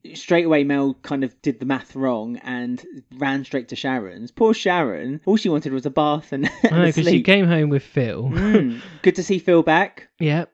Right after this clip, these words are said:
Speaker 2: he's right back into it, isn't he?
Speaker 1: Yep,
Speaker 2: And,
Speaker 1: yep.
Speaker 2: um,
Speaker 1: The, the, the unripened grape.
Speaker 2: and, I mean, the whole situation's really tricky for Sharon to explain without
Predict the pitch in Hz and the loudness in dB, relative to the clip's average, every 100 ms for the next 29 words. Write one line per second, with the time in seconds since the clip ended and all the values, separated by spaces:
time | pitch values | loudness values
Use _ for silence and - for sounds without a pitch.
0 | - 165 - 151 147 - 143 147 135 139 | -8 -6 -2 -2 -4 -4 -6 -4 -4 -4
1 | 147 156 131 123 131 147 139 135 131 131 | -4 -4 -6 -8 -8 -6 -4 -4 -4 -6
2 | 131 - 143 156 143 147 165 160 156 151 | -10 -10 -2 -2 0 -2 -2 -2 0 0
3 | 151 156 139 131 160 170 170 165 185 180 | 0 -6 -6 -6 -6 -2 0 2 2 4
4 | 180 214 - 156 170 160 135 127 117 - | 6 4 4 -2 -2 -2 -4 -4 -6 -8
5 | 120 110 - 110 120 110 110 110 - _ | -12 -12 -14 -12 -10 -10 -10 -12 -12 _
6 | _ _ - 123 113 113 113 113 - | _ _ -8 -6 -6 -8 -10 -10 -12